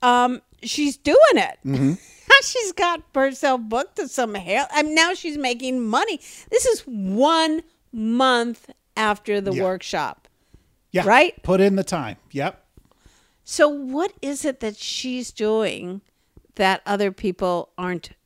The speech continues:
Speaker 1: doing?
Speaker 2: Well, I can tell you one thing she's doing. If she showed up to that workshop and did the work in the room, she showed up to that workshop with intention. She showed up to say, "I am here to do this work,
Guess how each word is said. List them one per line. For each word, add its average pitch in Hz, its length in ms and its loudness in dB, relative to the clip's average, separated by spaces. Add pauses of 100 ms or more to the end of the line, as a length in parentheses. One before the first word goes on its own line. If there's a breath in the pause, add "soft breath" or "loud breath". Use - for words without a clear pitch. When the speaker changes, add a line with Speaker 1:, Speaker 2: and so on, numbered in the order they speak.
Speaker 1:
doing? 143 480 -8 (100)
Speaker 2:
Well, 156 140 -2
I 214 60 0
can 214 100 -14
tell 214 100 -6
you 143 100 -4
one 233 220 -4
thing 147 180 -6
she's 113 180 -10
doing. 123 200 -6
If 117 100 -10
she 254 160 -6
showed 226 260 -2
up 208 140 -2
to 190 60 -8
that 170 200 -2
workshop 180 500 -6
and 131 140 -6
did 139 180 -6
the 139 80 -4
work 143 320 -6
in 139 100 -6
the 123 60 -8
room, 143 380 -6 (200 soft breath)
she 233 220 -4
showed 214 260 0
up 185 160 2
to 175 60 -6
that 151 220 -2
workshop 143 520 -6
with 131 200 -4
intention. 120 540 -8 (440 soft breath)
She 214 240 -2
showed 185 300 2
up 175 180 0
to - 80 -8
say, 143 380 -2 (220 soft breath)
"I 160 200 4
am 214 180 4
here 185 300 0
to 160 220 -8
do 160 300 -4
this 175 300 -4
work, 135 420 -4